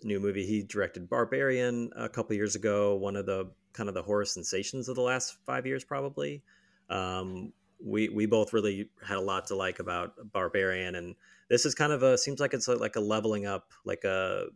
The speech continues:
Jordan Peele kind of esque, like, move where he's kind of making another big,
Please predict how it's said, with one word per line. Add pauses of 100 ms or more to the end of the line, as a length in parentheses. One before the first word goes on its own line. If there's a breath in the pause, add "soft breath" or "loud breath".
(280)
Jordan
Peele
kind
of (300)
esque, (400)
like,
move
where
he's
kind
of
making
another
big,